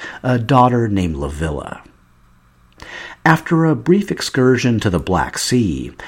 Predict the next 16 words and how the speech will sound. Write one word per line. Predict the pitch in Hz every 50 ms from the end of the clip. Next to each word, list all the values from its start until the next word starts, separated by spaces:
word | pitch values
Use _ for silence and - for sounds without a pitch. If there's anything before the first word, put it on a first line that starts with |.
| - -
Germanicus | - - 139 135 147 170 185 196 190 - 170 131 - - -
next | 107 117 120 123 - -
visited | - 82 82 73 80 78 73 82 78 73 - -
Ilium | - 135 127 139 139 123 107 90 82
Novum, | 80 78 80 80 80 78 - - - - - - - - - - - - - - - - - -
the | 117 123 127 127 123
Roman | 120 131 151 156 160 160 156 147 139
city | - - 147 131 123 127 123 123
built | 107 92 110 95 98 95 -
on | 98 92 90 82
the | 73 71
ruins | 71 71 80 107 117 107 82 - - - - - - -
of | 110 110 107 104
Bronze | 117 123 117 113 113 113 104 -
Age | 101 87 73 69 - -
Troy. | - - - 85 82 78 71 57 - - - - -